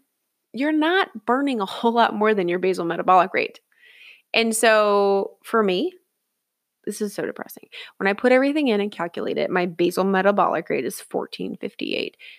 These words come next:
So the most I can eat in a day when I don't do anything is one thousand four hundred fifty-eight calories, which is not a lot of food.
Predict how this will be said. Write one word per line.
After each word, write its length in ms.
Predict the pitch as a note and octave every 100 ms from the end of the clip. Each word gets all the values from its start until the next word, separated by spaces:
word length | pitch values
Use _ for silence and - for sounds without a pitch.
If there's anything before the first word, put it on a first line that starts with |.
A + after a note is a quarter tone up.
| -
So 500 | - G3 F#3 E3 - _ G3+
the 140 | G#3+
most 320 | G3+ F3+ -
I 100 | F#3+
can 200 | G3+ A#3+
eat 180 | - -
in 60 | C4+
a 40 |
day 340 | B3 G3 F#3+
when 160 | F#3 F3
I 100 | E3+
don't 220 | G3 A#3+
do 160 | C#4+ D4
anything 600 | G#3+ G3 F3 F3 E3+ F#3 - - _ -
is 160 | G3+ G3
one 160 | F3
thousand 400 | F3 A2 - -
four 140 | - F3+
hundred 300 | F#3+ - -
fifty-eight 440 | G#3+ A#3 - -
calories, 500 | - G#3 - - -
which 140 | G#3+
is 160 | C#4 C4
not 320 | B3+ A#3+ D#4
a 60 | F#4
lot 300 | C#4+ A3 C4
of 80 | D#4
food. 520 | - F4 D#4+ G#2